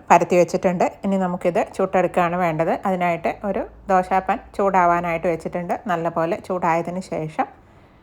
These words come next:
ഈ പരത്തി വെച്ചിരിക്കുന്ന പത്തിരി പാനിലേക്ക് ഇട്ട് കൊടുക്കാം. ഒരു സൈഡ് കുക്കായി വരുമ്പോൾ തിരിച്ചിട്ട് കൊടുക്കുകയാണ്. രണ്ട് സൈഡ് ഇതുപോലെ തിരിച്ച് മറിച്ചിട്ട് കുക്ക് ചെയ്തെടുക്കാം. കുറച്ച് എണ്ണയോ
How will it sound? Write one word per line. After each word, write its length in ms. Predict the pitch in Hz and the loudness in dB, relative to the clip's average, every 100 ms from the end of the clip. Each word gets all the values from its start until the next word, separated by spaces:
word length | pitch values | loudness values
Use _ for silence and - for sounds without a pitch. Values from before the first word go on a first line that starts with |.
| - - _ - _ - 226 | -20 -20 _ -20 _ -6 -2
ഈ 20 | 220 | 4
പരത്തി 260 | 196 190 202 | 4 6 4
വെച്ചിരിക്കുന്ന 420 | 190 180 170 190 214 | 4 0 -2 -4 0
പത്തിരി 340 | 185 180 170 214 - | 0 0 -2 -2 0
പാനിലേക്ക് 420 | 185 175 170 165 | 2 2 0 -2
ഇട്ട് 120 | 160 165 | 0 0
കൊടുക്കാം. 340 | 151 - 254 - - - _ _ - - - - - - - - | 0 -2 -2 -2 -20 -20 _ _ -20 -20 -20 -20 -20 -20 -12 0
ഒരു 100 | 226 240 | 4 6
സൈഡ് 280 | 226 208 269 - | 6 6 2 0
കുക്കായി 380 | 220 220 202 208 | 2 6 6 6
വരുമ്പോൾ 340 | 202 190 196 302 - - | 4 2 0 -2 -6 -4
തിരിച്ചിട്ട് 360 | 208 185 202 190 202 | -2 0 -2 2 2
കൊടുക്കുകയാണ്. 520 | 180 175 190 160 196 - - - - | 2 2 2 2 -2 -6 -20 -14 -4
രണ്ട് 180 | 185 175 185 | 0 0 4
സൈഡ് 200 | 175 180 | 4 4
ഇതുപോലെ 320 | 170 170 175 247 | 2 2 0 0
തിരിച്ച് 240 | 190 175 190 175 | -2 -2 -4 -4
മറിച്ചിട്ട് 500 | 165 - 170 151 233 - | -4 -2 -2 -2 -4 -4
കുക്ക് 180 | - - | -6 -2
ചെയ്തെടുക്കാം. 480 | 160 151 143 - 202 - - - - - - - | 0 0 -2 2 0 0 -12 -20 -20 -20 -14 0
കുറച്ച് 240 | 233 226 285 | 0 2 2
എണ്ണയോ 280 | 226 220 | 4 4